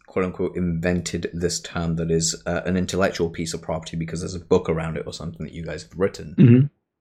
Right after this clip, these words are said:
Speaker 1: From that perspective, how much legal protection can you actually use and get for that?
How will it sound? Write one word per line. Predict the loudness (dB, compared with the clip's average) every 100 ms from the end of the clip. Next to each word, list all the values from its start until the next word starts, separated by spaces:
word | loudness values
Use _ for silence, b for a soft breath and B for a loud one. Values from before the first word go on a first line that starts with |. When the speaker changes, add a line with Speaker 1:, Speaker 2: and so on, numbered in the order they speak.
| _ _ _ _ _ -4
Speaker 1:
From | -2 0
that | -2 -4
perspective, | -8 -2 -2 0 -2
how | -2 -8 -2 0
much | 2 0 -4
legal | -2 2 4
protection | 2 -2 -4 -2 -4
can | -2 0
you |
actually | 0 -2 0 0
use | 4 4 2
and | 0 -2 0
get | 0 0
for | -4 -12
that? | -10 -12